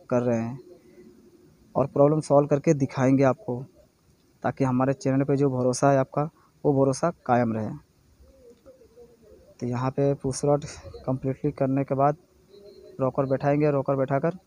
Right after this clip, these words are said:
टैपिट का video नहीं बनाएंगे, जो कि बहुत सारा मैंने video बनाया है टैपिट का, वहाँ से मैं link description में दे दूँगा, वहाँ से आप लोग देख सकते हैं। तो friend आप लोगों से फिर एक बार request कर रहा हूँ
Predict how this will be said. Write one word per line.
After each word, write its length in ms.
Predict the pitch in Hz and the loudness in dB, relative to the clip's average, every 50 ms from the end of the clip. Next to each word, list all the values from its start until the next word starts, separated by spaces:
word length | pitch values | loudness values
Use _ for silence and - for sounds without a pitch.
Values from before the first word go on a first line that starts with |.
| _ _ _ _ _ _ _ _ _ _ - - - - - - - _ _ _ - | _ _ _ _ _ _ _ _ _ _ -20 -20 -20 -20 -20 -20 -20 _ _ _ -2
टैपिट 240 | 143 135 - 151 147 | 0 2 2 0 2
का 100 | - 151 | 2 2
video 240 | 147 147 143 151 151 | 2 2 2 2 4
नहीं 180 | 151 151 160 | 4 4 4
बनाएंगे, 400 | 156 160 156 156 156 151 147 156 156 170 _ - - | 4 4 6 6 6 4 4 2 -2 -4 _ -6 -2
जो 100 | 143 139 | -2 0
कि 120 | - 151 | 0 0
बहुत 240 | 135 139 139 143 147 | 4 6 6 6 8
सारा 180 | - 156 151 156 | 6 6 6 8
मैंने 200 | 156 151 151 151 | 6 6 4 4
video 280 | 143 143 135 151 151 139 | 4 2 2 2 2 2
बनाया 280 | 147 139 139 143 151 | 4 4 4 6 4
है 100 | 156 151 147 | 4 2 2
टैपिट 320 | - 147 139 - 151 147 | 0 0 0 0 -2 -2
का, 220 | - - 147 147 156 - _ _ _ _ _ _ _ _ - | 0 0 0 0 0 -8 _ _ _ _ _ _ _ _ -6
वहाँ 220 | 185 139 135 139 135 | -2 2 2 2 2
से 160 | - - 147 | 0 0 0
मैं 120 | 147 139 135 | 2 2 2
link 300 | 135 139 147 147 - - - | 2 2 2 0 -2 -2 -4
description 440 | 143 131 - - 139 131 - 143 | -4 -4 -2 -2 -4 -2 0 0
में 120 | 135 131 123 | 0 0 2
दे 140 | 131 147 147 | 2 2 2
दूँगा, 280 | 156 151 147 151 156 - - _ _ _ _ _ _ - - - - - | 2 0 0 -2 -4 -6 -12 _ _ _ _ _ _ -20 -20 -16 -6 -2
वहाँ 220 | 131 131 135 139 | 0 2 2 2
से 180 | 135 - 175 220 226 - - - - - _ _ - | 0 0 -4 -4 -4 -8 -14 -16 -18 -20 _ _ 0
आप 180 | 127 127 - 151 | 0 2 2 2
लोग 120 | 151 139 131 | 0 2 2
देख 180 | 135 127 123 | 0 0 0
सकते 280 | - - 117 - - 123 | -2 -6 -8 -6 -6 -8
हैं। 160 | 120 135 - - - _ _ - - - | -8 -8 -10 -14 -20 _ _ -20 -10 -10
तो 60 | 127 | -8
friend 240 | 131 - 151 151 147 - _ - | -4 -2 -2 -2 -4 -6 _ 2
आप 160 | - 127 139 139 | 2 2 4 4
लोगों 160 | 143 143 139 | 2 0 0
से 120 | 139 143 | -2 -4
फिर 200 | - - 165 165 | -4 -2 2 2
एक 100 | 175 165 | 4 6
बार 120 | 165 165 156 | 6 6 6
request 300 | 156 147 147 143 135 - | 4 2 2 0 0 0
कर 140 | - 135 | -2 0
रहा 80 | 135 131 | 2 0
हूँ 140 | 127 135 | 0 -2